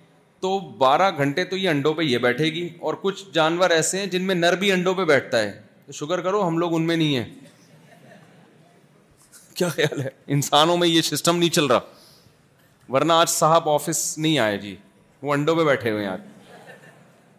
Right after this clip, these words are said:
یہی ہوتا نا، یہ تو اللہ نے بچا لیا، اللہ کا بڑا فضل ہو گیا۔ کبوتر میں ایسا ہوتا ہے، بارہ گھنٹے کبوتر بیٹھتا ہے انڈوں پہ، بارہ بن-، گھنٹے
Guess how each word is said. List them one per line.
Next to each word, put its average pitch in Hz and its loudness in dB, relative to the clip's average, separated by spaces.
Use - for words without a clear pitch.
یہی 165 2
ہوتا 151 0
نا، 233 -2
یہ 151 -12
تو 165 -6
اللہ 160 -2
نے 175 0
بچا 120 0
لیا، 123 -6
اللہ 127 -4
کا 131 -6
بڑا 131 -4
فضل 123 -8
ہو 117 -10
گیا۔ 113 -14
کبوتر 156 -2
میں 185 0
ایسا 175 2
ہوتا 180 0
ہے، 175 -4
بارہ 143 6
گھنٹے 160 0
کبوتر 135 -2
بیٹھتا 147 0
ہے 156 0
انڈوں 147 -2
پہ، 151 -2
بارہ 139 6
بن-، 147 0
گھنٹے 147 -2